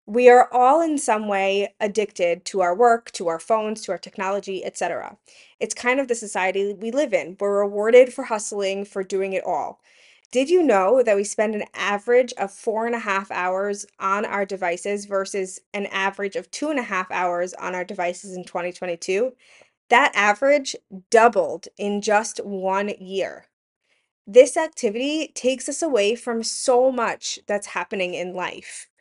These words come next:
When we decide to be present,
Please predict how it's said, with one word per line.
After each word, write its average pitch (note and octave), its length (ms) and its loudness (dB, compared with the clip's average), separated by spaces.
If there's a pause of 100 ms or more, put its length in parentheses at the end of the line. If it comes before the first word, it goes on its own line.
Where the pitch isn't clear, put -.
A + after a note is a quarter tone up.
(460)
When A3+ 240 4
we C4+ 140 2
decide B3+ 480 4
to A3+ 100 0
be G#3 140 -6
present, A3+ 600 0